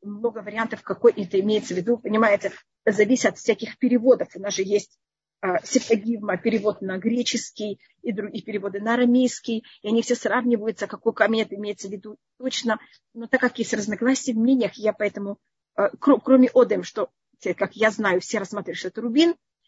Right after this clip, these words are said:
все другие камни, я боюсь, немножко, понимаете, как-то. Я только могу сказать, какой цвет, потому что цвета, они имеют какую-то символику, и об этом все однозначно так и рассматривают. А именно физический какой-то камень, я в это уже,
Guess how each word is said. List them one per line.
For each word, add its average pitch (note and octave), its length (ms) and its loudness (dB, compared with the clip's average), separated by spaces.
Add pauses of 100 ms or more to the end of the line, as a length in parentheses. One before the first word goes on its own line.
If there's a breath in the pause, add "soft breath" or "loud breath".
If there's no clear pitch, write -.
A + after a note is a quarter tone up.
(200)
все - 160 2
другие A3 280 -2
камни, B3 260 2
я G3+ 180 -2
боюсь, G3 360 -4
немножко, G3+ 340 -6
понимаете, A3 420 2
как-то. - 260 -6
Я F#3+ 40 -4
только A#3 160 0
могу A3+ 140 6
сказать, A#3+ 200 0
какой A#3 220 0
цвет, - 380 0
потому G#3 200 -6
что G3 160 -10
цвета, C4+ 380 -2 (240 loud breath)
они A3+ 200 2
имеют A3+ 160 2
какую-то A3 280 0
символику, C#4 600 4 (240 soft breath)
и G#3+ 40 4
об G3+ 120 0
этом A#3 280 2
все - 280 0
однозначно G3+ 600 -2
так G3 200 -2
и G3 40 -2
рассматривают. F#3+ 680 -2 (560)
А - 80 -4
именно A#3 440 2 (380)
физический C#4+ 400 6
какой-то G#3+ 340 2
камень, C4+ 360 6
я G3 180 -4
в G3 60 -8
это F#3+ 160 -6
уже, F#3+ 280 -4